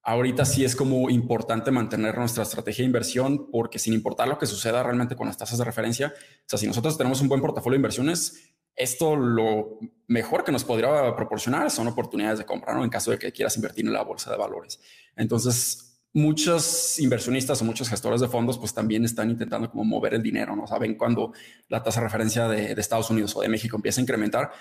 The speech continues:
pues, empiezan a mover su capital, ¿no? O sea, de bolsa de valores, que es mucho más riesgoso, a activos que son pr-, prácticamente de tasas libres de riesgo. Entonces,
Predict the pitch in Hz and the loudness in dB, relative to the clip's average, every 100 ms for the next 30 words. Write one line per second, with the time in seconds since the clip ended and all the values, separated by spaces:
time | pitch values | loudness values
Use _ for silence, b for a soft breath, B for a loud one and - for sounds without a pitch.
0 | B - 123 117 123 139 127 117 113 120 | B -2 0 2 2 2 4 2 0 -2
1 | 117 110 - 117 107 107 107 110 110 131 | -2 -2 0 0 0 0 0 0 2 2
2 | 113 123 - 113 113 - 165 - 113 113 | 2 2 0 -2 -4 -4 -10 -4 -4 2
3 | 131 131 127 151 - b b - 110 131 | 2 4 2 0 -8 b b -6 -2 0
4 | 131 - 117 113 - 113 110 110 101 - | 0 -2 0 -2 -2 -2 2 0 -2 -14
5 | _ - - 107 - 113 107 107 107 104 | _ -14 -6 -4 -2 0 0 0 -2 0
6 | 107 104 113 107 104 107 104 101 - - | -2 -4 -4 -2 -2 -2 -2 -2 -4 -10
7 | 110 110 - | -6 -6 -6